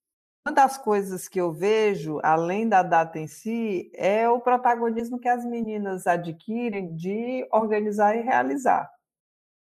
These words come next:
Divulgar e levar as pessoas pra lá, porque, entre outras coisas, ah, já foi falado aqui, né, que as meninas são habituadas a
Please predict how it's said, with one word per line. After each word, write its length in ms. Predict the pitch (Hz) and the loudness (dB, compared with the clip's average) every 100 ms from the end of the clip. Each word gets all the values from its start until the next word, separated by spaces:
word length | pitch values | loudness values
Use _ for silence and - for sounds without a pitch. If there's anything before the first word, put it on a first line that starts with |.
| _ _ _ _ | _ _ _ _
Divulgar 800 | 151 160 139 - 185 196 180 175 | -2 0 0 2 6 6 6 2
e 40 | 165 | 4
levar 560 | 170 160 170 160 147 | 4 6 4 4 2
as 180 | - 160 | 0 -2
pessoas 420 | - 165 180 170 | -4 -4 -4 -6
pra 220 | - 156 | -6 -4
lá, 420 | 151 185 202 190 - _ _ _ _ - | 0 4 4 4 -4 _ _ _ _ -14
porque, 640 | 226 - 226 226 220 220 220 | -14 -4 -2 0 2 0 0
entre 280 | 226 240 | 0 2
outras 360 | 254 294 285 - | 0 2 -2 -4
coisas, 840 | - 208 254 269 202 170 165 - _ _ _ _ | -2 0 2 0 -2 -6 -8 -16 _ _ _ _
ah, 220 | 165 160 | -4 -2
já 140 | 156 170 | -2 -4
foi 140 | 185 | -6
falado 420 | 165 185 170 165 | 0 2 2 2
aqui, 320 | 160 160 233 233 | 0 -2 -2 -2
né, 200 | 208 208 | -2 -2
que 120 | 202 | 0
as 180 | 190 180 | 0 0
meninas 440 | 185 185 185 180 | -2 -2 -2 -4
são 220 | - 185 | -4 0
habituadas 840 | 175 170 175 180 170 175 180 185 180 | 0 0 -2 2 4 4 2 0 4
a 460 | 175 170 165 156 | 4 4 2 0